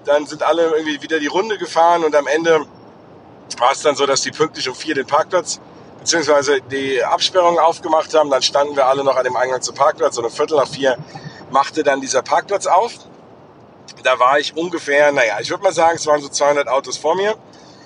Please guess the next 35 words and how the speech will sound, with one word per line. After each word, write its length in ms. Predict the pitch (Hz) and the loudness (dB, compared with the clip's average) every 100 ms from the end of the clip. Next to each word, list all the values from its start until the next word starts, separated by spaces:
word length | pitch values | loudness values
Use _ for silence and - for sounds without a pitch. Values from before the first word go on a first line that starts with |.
| - - | -12 0
Dann, 240 | 147 156 | 2 4
ähm, 240 | 151 151 | 2 2
sind 160 | 143 165 | -2 0
wir 80 | 160 | 2
alle 140 | 156 | 4
reingefahren, 400 | 156 214 - 190 | 2 0 0 2
haben 100 | 165 | 0
geparkt, 640 | 147 135 160 208 - - - - - | -4 -2 2 2 -2 -14 -16 -20 -12
dann 80 | 123 | -8
sind 160 | 143 | -6
die 60 | 139 | 0
ersten 340 | 135 160 - | 2 2 0
schon 140 | 151 143 | 0 0
rüber 240 | 170 196 | 2 0
gesprintet. 720 | 165 - 147 190 196 208 - - - - - - - - - - - 127 | 0 -4 -2 -2 -2 -4 -6 -12 -20 -20 -20 -20 -20 -20 -20 -20 -16 -14
Ich 120 | - | -8
bin 140 | 147 | 0
dann 120 | 147 | 2
auch 200 | 143 143 | 4 2
relativ 340 | 147 156 151 143 | 4 2 0 -6
zügig 400 | - 175 175 - | -6 -6 -6 -6
zum 160 | 151 | -2
Eingang, 480 | 135 151 175 175 175 - - - - | 0 0 2 0 0 -8 -20 -14 -2
hab 200 | 156 - | -2 -2
extra 360 | 156 - 165 165 | -6 -2 0 2
meinen 480 | 151 147 147 139 131 | 4 2 2 0 -2
Rucksack 420 | 143 226 190 156 | -2 0 -2 -2
im 100 | 143 | -2
Auto 240 | 123 135 | -2 -4
gelassen, 400 | 127 123 143 - | -2 0 0 0
weil 100 | 131 | -2
ich 120 | 131 127 | -2 -4
mir 60 | |
dachte, 280 | 131 131 131 | -4 -4 -4
„Komm, 260 | - 147 | 0 0